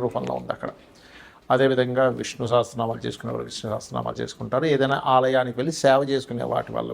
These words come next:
కూడా తగ్గుతుంది. ఇక రెండవది, ఆగస్టు పదిహేను తేదీ నుంచి సెప్టెంబర్ పదిహేనో తేదీ మధ్యలో ఎంత సూర్య నమస్కారాలు చేసుకోవడము, అయితే ఇందులో రెగ్యులర్గా చేసే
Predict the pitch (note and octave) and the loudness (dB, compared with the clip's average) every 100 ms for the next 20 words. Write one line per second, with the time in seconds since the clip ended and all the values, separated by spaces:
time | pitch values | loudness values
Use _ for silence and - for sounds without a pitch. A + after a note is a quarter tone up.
0 | - F3+ A3+ B2 A#2 B2 C3+ - _ _ | -4 -4 -2 -6 -6 -10 -12 -14 _ _
1 | - - - - - _ D3+ D#3+ C#3 C#3 | -20 -20 -20 -20 -20 _ 0 2 2 2
2 | E3+ E3+ B2 A2+ A#2+ - _ _ _ - | 4 4 0 -6 -10 -14 _ _ _ -20
3 | - - _ _ B2 C3+ F3 G3+ - F3 | -20 -20 _ _ 4 4 2 -4 -6 -10
4 | - _ _ C#3 C#3 C3 D3 D3+ D3+ D3+ | -10 _ _ 0 0 0 2 2 -2 -8
5 | - _ - C3 B2 A#2+ A2+ - C3+ - | -16 _ -2 0 2 0 -2 -2 -4 -6
6 | _ _ - - - - - F#3+ G3 - | _ _ -12 0 2 2 2 4 2 2
7 | D#3 C3 C#3+ C#3 C3+ C3 B2+ B2 A#2+ A2+ | -2 -2 -4 -4 0 0 2 -2 -4 -2
8 | A#2 A#2+ C#3 - _ _ - C#3+ D#3 D#3+ | 2 2 0 -8 _ _ -4 -2 -2 0
9 | G#3+ G#3 - F3 F#3+ G#3 E3+ D3 - - | 2 2 2 0 2 2 2 0 -2 0
10 | D3+ D3 C#3 C3+ B2+ - - A#2+ A#2 C#3+ | 4 4 4 0 -6 -8 -4 -4 -2 -6
11 | - _ - E3 G#3 G3 F3 E3 D#3+ D3+ | -10 _ 0 2 4 4 4 6 6 4
12 | D#3 - D#3 C#3+ - - - F3+ F#3 F3+ | 2 -4 -2 -2 -2 -10 2 6 6 6
13 | F3+ E3+ E3 D3+ | 4 4 2 -2